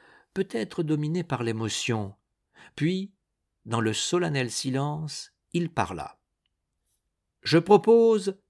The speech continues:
d'attendre trois jours. Si dans trois jours, heure pour heure, le comte Alma n'a pas reparu, il sera déchu. Acceptez-vous ? J'accepte,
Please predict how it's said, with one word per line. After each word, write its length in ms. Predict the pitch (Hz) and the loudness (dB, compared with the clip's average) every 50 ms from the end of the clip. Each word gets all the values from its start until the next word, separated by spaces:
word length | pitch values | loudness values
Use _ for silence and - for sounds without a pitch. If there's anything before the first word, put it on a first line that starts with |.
| _ _ _ _ _ - | _ _ _ _ _ -2
d'attendre 640 | - 156 175 175 - 190 185 180 175 170 165 160 170 | 2 2 4 4 4 4 4 4 2 2 2 2 0
trois 460 | 165 - - - - - 165 180 165 | 0 0 -6 -12 -2 4 6 6 6
jours. 600 | 131 139 156 135 101 - - - - - - _ _ _ _ _ _ _ _ _ _ - - - - | 6 4 4 2 2 -2 -8 -14 -18 -20 -20 _ _ _ _ _ _ _ _ _ _ -20 -18 -10 -4
Si 200 | - - 233 240 | -2 0 0 2
dans 180 | 220 262 240 | 2 2 2
trois 240 | 208 - - 190 170 | 2 2 2 4 4
jours, 540 | 143 127 123 107 - - - - - _ _ _ _ _ - | 4 2 0 -4 -4 -8 -18 -20 -20 _ _ _ _ _ 4
heure 280 | 190 214 220 214 214 - | 4 6 6 4 2 0
pour 260 | - 214 196 - 143 | 0 2 2 4 4
heure, 460 | 123 101 95 95 - - - _ _ _ _ _ _ _ - - | 4 4 2 -6 -14 -18 -20 _ _ _ _ _ _ _ -6 -2
le 140 | 113 131 | 0 2
comte 300 | 131 - 170 175 180 175 | 2 4 4 4 4 6
Alma 500 | 175 175 170 165 165 170 165 165 165 160 | 6 4 6 6 6 4 4 4 2 0
n'a 180 | 151 143 147 143 | 0 0 0 0
pas 240 | 143 - - 160 180 | 2 4 4 4 4
reparu, 580 | 185 214 202 214 208 202 190 208 202 196 - _ _ _ _ _ _ _ _ _ _ _ _ - | 4 2 2 4 4 4 4 2 0 -2 -6 _ _ _ _ _ _ _ _ _ _ _ _ 2
il 160 | 214 208 175 | 4 4 4
sera 400 | 139 - - 156 143 135 139 123 | 4 2 2 2 4 4 4 2
déchu. 600 | 107 104 127 117 113 - - - - 95 82 - _ _ _ _ _ _ _ _ _ _ _ _ _ _ - | 2 2 0 0 2 0 -2 -4 -6 -8 -10 -12 _ _ _ _ _ _ _ _ _ _ _ _ _ _ 4
Acceptez-vous ? 960 | - 202 208 - - - 226 214 214 - - - 190 165 180 180 - - _ _ _ _ _ _ _ _ _ _ _ _ _ _ _ _ _ _ _ _ | 4 4 6 4 4 6 6 6 6 4 0 2 2 4 4 2 0 -2 _ _ _ _ _ _ _ _ _ _ _ _ _ _ _ _ _ _ _ _
J'accepte, 840 | - 117 135 143 - - - - - 185 160 - - - - - - | 0 4 4 4 2 0 -2 2 4 4 4 4 0 -8 -14 -10 -10